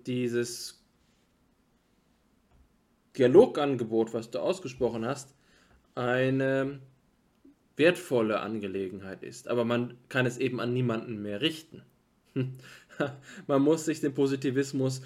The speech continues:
und den Postpositivismus heutzutage selbst miterarbeiten. Dort gibt es kaum jemanden, der zu einem Gespräch bereit wäre. Im Gegenteil, die, ähm, Anekdote,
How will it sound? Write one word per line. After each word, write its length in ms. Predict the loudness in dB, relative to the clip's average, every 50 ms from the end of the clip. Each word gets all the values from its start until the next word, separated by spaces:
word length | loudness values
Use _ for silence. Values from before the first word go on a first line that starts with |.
| -16 -20 -12 -8
und 120 | -2 0
den 140 | 0 0 2
Postpositivismus 960 | 2 0 0 0 -4 -2 -2 -2 -2 -2 -4 -4 -4 -2 -2 -4 -4 -2 0
heutzutage 500 | -2 -2 -2 -4 -6 -4 -4 -4 -4 -2
selbst 380 | 2 2 4 4 2 0 0
miterarbeiten. 1040 | 0 0 0 0 -2 -4 -4 -4 -4 -6 -8 -8 -8 -10 -12 -14 -14 -16 -18 -20 -20 -20 -20 -20 -20 -20 _ _
Dort 200 | -6 -6 -4 -4
gibt 180 | -6 -8 -8 -8
es 140 | -10 -10
kaum 340 | -6 -4 -2 0 0 2 2
jemanden, 520 | 0 0 0 -2 -2 -2 -4 -6 -6 -6 -8 -16 -20 -20 -2 0
der 160 | 0 0 2
zu 120 | 2 0
einem 220 | 2 2 0 0 -2
Gespräch 440 | -4 -6 -2 0 2 2 2 0 -2
bereit 400 | 0 2 2 2 0 0 -2 -6
wäre. 280 | -6 -6 -6 -10 -14 -16 _ _ _ _ _ -8
Im 100 | -2 2
Gegenteil, 600 | 2 2 2 2 -2 -6 -8 -6 -6 -6 -8 -10 -16 _ _ _ -20 -20 -20 -20 -20 _ _ _ _
die, 340 | 0 2 2 2 2 0 0
ähm, 840 | 0 2 4 4 4 4 4 4 2 2 0 0 0 -2 -4 -6 -10 -6
Anekdote, 960 | -4 -2 0 0 -2 -2 0 2 2 2 2 2 2 2 2 0 -2 -6